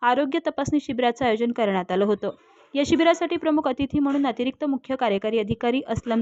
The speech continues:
तडवी, अतिरिक्त जिल्हा आरोग्य अधिकारी डॉक्टर बालाजी बरुरे, सहाय्यक प्रशासक अधिकारी व्हीजी बादने, प्रेस संपादक आणि पत्रकार सेवा संघाचे संस्थापक अध्यक्ष डीटी आंबेगावे, जिल्हा माहिती अधिकारी तानाजी घोलप आदी मान्यवर उपस्थित होते.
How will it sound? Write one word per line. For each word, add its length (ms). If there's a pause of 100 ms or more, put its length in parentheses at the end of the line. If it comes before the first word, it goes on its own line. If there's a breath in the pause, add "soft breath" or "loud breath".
तडवी, 260 (320 soft breath)
अतिरिक्त 400
जिल्हा 280
आरोग्य 260
अधिकारी 340
डॉक्टर 280
बालाजी 440
बरुरे, 420 (420 soft breath)
सहाय्यक 360
प्रशासक 480
अधिकारी 400
व्हीजी 280
बादने, 340
प्रेस 260
संपादक 400
आणि 100
पत्रकार 400
सेवा 240
संघाचे 440
संस्थापक 540
अध्यक्ष 340
डीटी 320
आंबेगावे, 500 (420 soft breath)
जिल्हा 200
माहिती 320
अधिकारी 380
तानाजी 400
घोलप 300
आदी 180
मान्यवर 320
उपस्थित 440
होते. 320